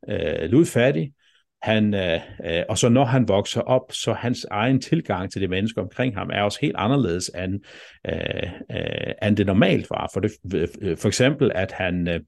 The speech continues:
øh, respekterer hedningerne, øh, øh, og nedvurderer ikke dem i forhold til jøderne.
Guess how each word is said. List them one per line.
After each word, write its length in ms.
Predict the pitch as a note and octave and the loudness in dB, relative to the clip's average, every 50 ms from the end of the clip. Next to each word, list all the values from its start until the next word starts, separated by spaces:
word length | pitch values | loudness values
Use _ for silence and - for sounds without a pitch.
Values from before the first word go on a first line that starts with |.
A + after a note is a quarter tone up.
| _ - - - - - _ - - | _ -20 -20 -20 -20 -20 _ -8 -6
øh, 180 | D#2 D#2 D#2 - - - | -4 -4 -4 -4 -4 -4
respekterer 600 | - - - F#2+ - - A2 G#2+ A2 A2+ A2+ A2+ - _ _ _ - | -2 -2 -2 -2 2 6 6 8 8 6 4 0 -4 _ _ _ -4
hedningerne, 640 | - G#2 G#2 A#2 D3 E3+ D#3 A#2+ - - - - - - _ - - | 2 4 6 6 6 4 2 0 -2 -2 -6 -8 -10 -14 _ -14 -8
øh, 400 | - - - - - - - - - - - | -8 -6 -6 -4 -4 -4 -4 -6 -6 -8 -8
øh, 140 | - - E2+ - | -6 -6 -4 -2
og 120 | G2+ G2+ | 0 2
nedvurderer 640 | G2 G#2 A2+ C3 C3 B2+ G#2+ F#2+ E2+ F#2 F2 E2+ D#2+ | 4 6 6 6 6 6 4 4 4 2 0 2 2
ikke 220 | A2 A#2+ A2+ G#2+ | 2 2 2 0
dem 260 | - G#2 G#2+ B2 - | 0 0 0 0 0
i 60 | - - - | -4 -8 -10
forhold 240 | F#2 E2+ E2 E2 - - | -12 -10 -8 -10 -8 -8
til 180 | - - - - - - _ _ | -8 -10 -10 -12 -18 -20 _ _
jøderne. 460 | - F2+ F#2+ G#2+ B2+ C#3+ D3+ D#3 D3 | 0 4 6 6 6 6 6 4 0